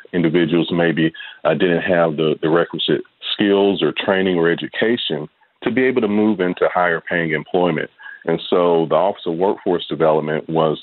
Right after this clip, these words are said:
um, created in twenty eighteen. And so since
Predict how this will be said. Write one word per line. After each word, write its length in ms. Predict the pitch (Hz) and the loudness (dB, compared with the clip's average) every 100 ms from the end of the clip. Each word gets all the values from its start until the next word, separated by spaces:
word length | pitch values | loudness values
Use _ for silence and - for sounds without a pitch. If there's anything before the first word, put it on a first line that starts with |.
| - | -2
um, 120 | 78 | -2
created 480 | - 95 90 90 78 | 0 0 2 2 0
in 120 | 76 | -2
twenty 300 | - 98 85 | -2 0 2
eighteen. 640 | 80 92 - - 76 71 73 - - - | 2 0 -2 -2 -2 -2 -6 -12 -14 -6
And 160 | 78 78 - | -2 -2 0
so 180 | 82 78 | 0 0
since 200 | - 135 | 0 -2